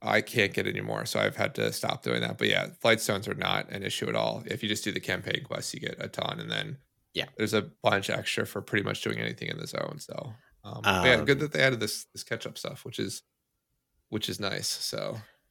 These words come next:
Speaker 1: um,
Speaker 2: So, yeah, I mean, even if you don't get that done this week, you're not gonna be that far behind. Um,
Speaker 1: Yeah.
Speaker 2: the, uh,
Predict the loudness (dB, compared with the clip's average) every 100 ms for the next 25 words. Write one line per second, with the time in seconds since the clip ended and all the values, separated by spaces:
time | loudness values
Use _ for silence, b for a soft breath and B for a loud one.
0 | _ -8 -8 -8 -4 0 4 6 6 6
1 | 8 8 6 8 10 10 10 8 2 2
2 | -2 -2 -8 -6 -2 0 2 2 2 0
3 | -2 -4 -8 0 4 4 2 -4 0 0
4 | -2 -10 -8 -8 -8 -8 -8 -10 -10 -14
5 | b b _ -6 -2 0 0 0 -2 -6
6 | _ _ _ _ -8 -2 4 6 6 6
7 | 6 4 2 0 2 4 4 0 -4